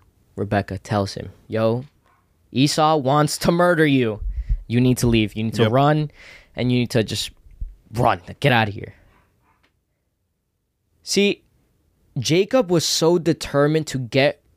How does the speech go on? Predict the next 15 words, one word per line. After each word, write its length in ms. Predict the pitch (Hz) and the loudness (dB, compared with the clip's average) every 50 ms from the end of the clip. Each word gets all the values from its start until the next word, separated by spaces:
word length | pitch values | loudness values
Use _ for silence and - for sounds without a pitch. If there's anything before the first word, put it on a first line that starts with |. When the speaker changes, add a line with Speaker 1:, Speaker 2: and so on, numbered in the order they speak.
| _ _ _ - _ _ _ _ _ _ _ _ _ | _ _ _ -20 _ _ _ _ _ _ _ _ _
Speaker 1:
his 340 | - - - 151 156 135 120 | -16 -4 0 0 2 2 0
way, 380 | 107 107 110 117 147 180 214 - _ _ _ _ _ _ _ _ _ _ _ _ _ _ _ _ _ _ _ _ _ _ _ _ - _ _ _ _ _ _ _ _ _ _ _ _ _ _ _ _ _ _ _ _ _ _ _ _ _ _ _ _ _ _ _ _ _ _ _ _ _ _ _ _ _ _ _ _ _ _ _ _ _ _ _ | 0 0 2 2 2 0 -2 -6 _ _ _ _ _ _ _ _ _ _ _ _ _ _ _ _ _ _ _ _ _ _ _ _ -20 _ _ _ _ _ _ _ _ _ _ _ _ _ _ _ _ _ _ _ _ _ _ _ _ _ _ _ _ _ _ _ _ _ _ _ _ _ _ _ _ _ _ _ _ _ _ _ _ _ _ _
um, 500 | 135 135 135 135 135 131 127 127 127 - _ _ _ _ | 2 2 4 4 4 4 2 0 -2 -4 _ _ _ _
that 440 | 139 131 156 160 170 170 147 - _ _ _ _ _ _ _ _ _ _ _ _ _ _ _ _ _ _ _ _ _ _ _ _ | -4 0 2 2 4 2 0 0 _ _ _ _ _ _ _ _ _ _ _ _ _ _ _ _ _ _ _ _ _ _ _ _
he 340 | - - - - 170 185 | -14 -12 -4 0 0 2
didn't 240 | 185 170 226 240 233 | 2 2 2 2 2
even 260 | 233 226 196 165 135 | 2 2 2 2 2
bother 680 | 120 107 127 123 135 156 165 156 185 202 220 226 233 226 _ _ _ _ _ _ _ _ _ _ _ _ _ _ _ _ _ _ _ _ _ _ _ _ _ _ _ _ _ _ _ _ _ _ _ _ _ _ _ - | 2 2 2 2 4 2 2 2 2 2 2 0 -2 -6 _ _ _ _ _ _ _ _ _ _ _ _ _ _ _ _ _ _ _ _ _ _ _ _ _ _ _ _ _ _ _ _ _ _ _ _ _ _ _ -4
checking 400 | - - 185 180 - - 196 185 165 | 0 0 0 0 2 0 2 2 4
with 200 | 147 139 110 107 | 2 2 2 2
God 280 | 131 123 131 151 165 | 2 4 4 6 4
and 140 | 170 156 131 | 4 2 0
having 380 | 131 135 139 151 143 151 147 135 | 0 2 2 2 2 2 0 2
that 240 | 131 117 107 90 107 | 2 2 0 0 2
back, 260 | 120 120 123 131 | 2 2 2 0